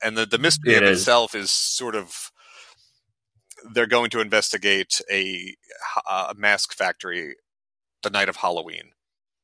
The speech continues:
Speaker 1: And these masks are going to kill everybody. Um, but for some reason, that factory is still making masks, as if there's gonna be a big demand, uh, on
Speaker 2: Right.
Speaker 1: November
Speaker 2: The
Speaker 1: first,
Speaker 2: night of.
Speaker 1: after
Speaker 2: Yeah.
Speaker 1: half the population of the world's been killed by these masks.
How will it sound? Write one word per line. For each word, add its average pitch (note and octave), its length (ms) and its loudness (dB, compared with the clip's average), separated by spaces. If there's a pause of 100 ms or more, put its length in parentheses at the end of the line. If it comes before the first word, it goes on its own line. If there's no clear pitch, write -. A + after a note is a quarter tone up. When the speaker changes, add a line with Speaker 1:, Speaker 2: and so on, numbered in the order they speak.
(260)
Speaker 1:
And F#2+ 200 0
these G2+ 200 0
masks F#2 400 2
are F#2+ 80 -8
going F#2 220 -8
to - 80 -14
kill F#2 280 -6
everybody. E2 480 -10 (560)
Um, - 380 -6
but A2 100 0
for A2 140 0
some G#2+ 180 4
reason, G#2 280 -2
that F#2 160 2 (600)
factory G#2 340 0
is A2+ 120 2
still E3+ 240 2
making B2 340 0
masks, - 540 0 (340)
as F#2 160 0
if A2 140 2
there's G#2+ 160 0
gonna A2+ 140 2
be G#2 120 2
a F#2+ 140 2
big A#2 180 0
demand, F#2+ 560 0 (460)
uh, F2+ 300 4
on G2+ 60 -4
Speaker 2:
Right. G2+ 160 6
Speaker 1:
November G2+ 360 0
Speaker 2:
The F#2+ 60 -8
Speaker 1:
first, G#2+ 320 -2
Speaker 2:
night G2+ 180 4
of. F#2+ 60 2
Speaker 1:
after G#2 280 0 (340)
Speaker 2:
Yeah. F#2+ 200 4
Speaker 1:
half G#2+ 180 2
the A#2 80 -4
population G#2+ 440 -2
of F#2+ 40 -16
the F#2+ 60 -10
world's F#2+ 240 -8
been F#2 120 -16
killed F2+ 240 -14
by E2+ 120 -6
these F2 180 -10
masks. - 540 -2